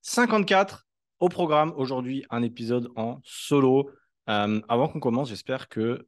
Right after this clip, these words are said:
tu vas bien, évidemment. Et j'espère que l'épisode précédent t'a plu, l'épisode avec Johan, qui est naturopathe et qui a un parcours, euh, hyper inspirant. Euh, si tu ne l'as pas écouté, je t'invite vraiment à l'écouter parce que c'est un, c'est un très bon épisode.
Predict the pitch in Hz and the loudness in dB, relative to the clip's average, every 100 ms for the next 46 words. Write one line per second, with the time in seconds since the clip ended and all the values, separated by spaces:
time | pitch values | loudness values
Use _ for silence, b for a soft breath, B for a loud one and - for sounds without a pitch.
0 | _ - 98 101 135 - _ - 107 95 | _ -4 -2 -2 -6 -12 _ -8 -4 -2
1 | 117 - B B - 143 151 123 - 165 | -4 -10 B B 2 2 2 0 0 -2
2 | 165 151 151 127 147 160 147 170 135 - | 0 2 4 4 0 -2 0 0 0 -10
3 | _ _ _ - 185 185 160 190 143 - | _ _ _ -6 -4 0 0 2 0 0
4 | 147 180 190 131 117 120 131 127 107 - | -6 -6 -10 -10 -10 -6 -4 -2 -4 -4
5 | 117 107 123 123 - 104 107 - 107 107 | -2 -2 -2 -8 -10 -8 -8 -6 -8 -6
6 | 123 107 120 123 104 117 107 110 - - | -4 -2 -2 -4 -6 -6 -4 -6 -8 -6
7 | 127 120 - 101 98 98 98 95 _ _ | -6 -6 -12 -6 -4 -4 -6 -10 _ _
8 | _ _ _ _ _ _ 120 131 113 110 | _ _ _ _ _ _ -4 0 0 -2
9 | - 113 107 - _ b b - 98 98 | -4 -4 -4 -6 _ b b -10 -8 -8
10 | - 113 110 139 131 120 135 110 104 98 | 0 0 2 0 0 -6 -6 -6 -6 -4
11 | 123 139 110 - 139 - - 95 - - | -2 -2 -6 -10 -16 -14 -12 -12 -12 -12
12 | 101 - 147 143 123 113 110 127 | -12 -8 -4 -2 -2 -4 -8 -8